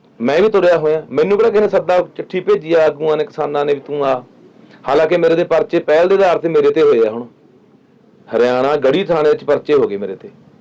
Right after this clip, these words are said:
ਪੰਦਰਾਂ ਤਰੀਕ ਨੂੰ ਹੀ ਹੋ ਗਏ ਸੀਗੇ। ਨਾ ਮੇਰੀ ਕੋਈ ਜਥੇਬੰਦੀ ਨਹੀਂ, ਨਾ ਮੇਰੇ ਕੋਈ ਕਿਸਾਨ ਆਗੂ ਨਹੀਂ, ਪਰ ਮੈਂ ਵੀ ਗਿਆ ਨਾ। ਮੈਂ ਇਹੀ ਗੱਲ ਕਰਦਾ ਕਿ ਇਹ ਜਿਹੜੇ ਬੰਦੇ ਹਾਲੇ ਇਹ ਸੋਚੀ ਜਾਂਦੇ ਵੀ ਸਾਨੂੰ ਕੋਈ ਸੱਦਾ ਆਊਗਾ ਅਸੀਂ ਤਾਂ ਜਾਵਾਂਗੇ,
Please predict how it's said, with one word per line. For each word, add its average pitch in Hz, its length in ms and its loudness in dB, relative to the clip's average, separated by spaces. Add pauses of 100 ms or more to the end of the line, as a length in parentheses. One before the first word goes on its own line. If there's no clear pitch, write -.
(220)
ਪੰਦਰਾਂ 135 300 0
ਤਰੀਕ 131 200 0
ਨੂੰ 135 80 0
ਹੀ 127 60 0
ਹੋ 104 120 -4
ਗਏ 87 120 -8
ਸੀਗੇ। 98 260 -18 (1040)
ਨਾ 131 120 0
ਮੇਰੀ 147 200 2
ਕੋਈ 160 120 -2
ਜਥੇਬੰਦੀ 117 520 -2
ਨਹੀਂ, 120 180 -6 (160)
ਨਾ 123 100 -2
ਮੇਰੇ 139 140 2
ਕੋਈ 151 100 0
ਕਿਸਾਨ 127 360 -2
ਆਗੂ 92 280 -8
ਨਹੀਂ, 92 100 -18 (340)
ਪਰ 156 100 2
ਮੈਂ 143 160 2
ਵੀ 196 120 0
ਗਿਆ 127 320 0
ਨਾ। 131 200 -4 (1000)
ਮੈਂ 160 100 0
ਇਹੀ 196 420 2
ਗੱਲ 165 260 0
ਕਰਦਾ 127 340 -4
ਕਿ 208 220 -4
ਇਹ 220 260 0
ਜਿਹੜੇ 185 320 0
ਬੰਦੇ 214 280 0
ਹਾਲੇ 202 140 2
ਇਹ 240 80 4
ਸੋਚੀ 208 300 -6
ਜਾਂਦੇ 190 180 -6
ਵੀ 185 60 -12
ਸਾਨੂੰ 185 220 -6
ਕੋਈ 180 100 -18
ਸੱਦਾ 165 360 0
ਆਊਗਾ 170 220 0
ਅਸੀਂ 180 100 -2
ਤਾਂ 143 240 -2
ਜਾਵਾਂਗੇ, 160 400 0